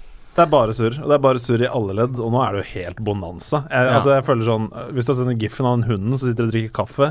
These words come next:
Speaker 1: i et hus som brenner, og si-, og sier sånn,
Speaker 2: Ja.
Speaker 1: "Dette går bra.
Speaker 2: Ja, dette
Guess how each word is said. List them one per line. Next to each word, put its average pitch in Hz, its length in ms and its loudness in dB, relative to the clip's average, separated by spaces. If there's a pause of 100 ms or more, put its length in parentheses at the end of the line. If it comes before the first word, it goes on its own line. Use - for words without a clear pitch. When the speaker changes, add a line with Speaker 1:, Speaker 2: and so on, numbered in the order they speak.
(120)
Speaker 1:
i 117 80 2
et 113 140 -2
hus 107 180 0
som 120 160 0
brenner, 107 380 0 (340)
og 156 160 4
si-, 156 140 6 (100)
og 147 160 2
sier 135 160 4
sånn, 135 240 6
Speaker 2:
Ja. - 80 -12 (140)
Speaker 1:
"Dette 214 240 4
går 208 80 6
bra. 135 80 6 (180)
Speaker 2:
Ja, 175 80 6
dette 262 160 4